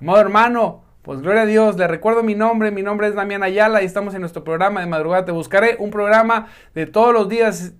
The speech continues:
de lunes a viernes, cinco treinta de la mañana, solamente para el que quiere más, más, más de Dios. Si usted quiere más de Dios, usted conéctese y aquí nos conectamos y buscamos una palabra que nos llene, que nos edifique, que nos exhorte, que nos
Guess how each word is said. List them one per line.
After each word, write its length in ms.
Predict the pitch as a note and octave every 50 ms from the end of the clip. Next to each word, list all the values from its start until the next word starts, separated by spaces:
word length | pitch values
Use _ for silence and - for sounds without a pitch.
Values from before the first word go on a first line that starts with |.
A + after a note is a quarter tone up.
| _ _
de 140 | - D#3+ D#3+
lunes 300 | E3+ F#3+ G#3+ G#3+ G#3 G#3+
a 60 | F#3
viernes, 400 | F3+ G#3 A3+ A#3 A3+ A3+ G#3 G#3+
cinco 340 | - A3+ A3 A3 G#3+ G3+ F#3+
treinta 300 | - G3+ G#3 G#3+ G#3 G#3+
de 60 | G#3
la 100 | G3+ F#3+
mañana, 540 | F#3 F#3 F#3+ G#3+ A#3 B3+ B3+ B3+ A#3 A3 - - - _ _ _
solamente 880 | - - A#3+ B3 B3 B3 A#3 A#3 A#3+ A#3+ A#3+ A3 A3+ A3 A3 G#3 G3+ - - _ -
para 180 | D#3+ D#3 D#3
el 60 | D3+
que 120 | - D3 C3+
quiere 240 | E3 F3+ F3+ F#3 F3+
más, 500 | F3+ F#3 F#3+ G3+ G#3 G#3 F#3+ - - -
más, 360 | D#3 D#3+ E3+ F3+ F3+ F3+ F3
más 300 | E3+ D#3+ D#3+ D#3 D#3+ E3
de 140 | D#3+ D#3+ D3
Dios. 260 | C3 C3 B2+ B2 B2
Si 60 | D#3
usted 200 | D#3+ - G3 A3
quiere 220 | A3 C4 B3+ B3 B3
más 220 | B3 C4 C4+ A#3+
de 100 | C4 A#3+
Dios, 540 | A#3 B3 C4 C#4 C#4 B3 A3 - - - _ _ _ _ _ _ _ _
usted 320 | C3 B2+ - - E3 E3
conéctese 760 | E3+ F3+ E3+ F#3+ G#3+ A3 A3 - A3 G3+ G#3 - F#3 E3 D3 -
y 120 | - C#3+ C#3
aquí 260 | C3 C3 E3 F3+ F3+
nos 160 | F3+ F3 E3+
conectamos 600 | F3 E3 D3+ C3+ B2+ - E3 F3+ F#3 F3+ E3+ E3+
y 60 | D#3+
buscamos 380 | C#3 C#3 B2+ - E3 E3 E3 F#3
una 180 | F3+ E3+ E3
palabra 380 | - C#3+ C3+ D3 D#3 D#3+ D#3+ D3
que 100 | - C#3+
nos 220 | C#3 B2+ B2+ B2
llene, 320 | C3 D#3+ F3 F#3 F3+ E3+ E3
que 80 | E3
nos 120 | C#3+ C3 B2+
edifique, 440 | B2+ B2+ B2 C3 F#3+ F3+ F3+ E3+ D#3
que 80 | D3+
nos 160 | C#3+ C3 B2
exhorte, 400 | B2+ A#2+ - F#3 G3 F#3 F3+ E3+
que 60 | D3 C#3+
nos 140 | C#3 B2+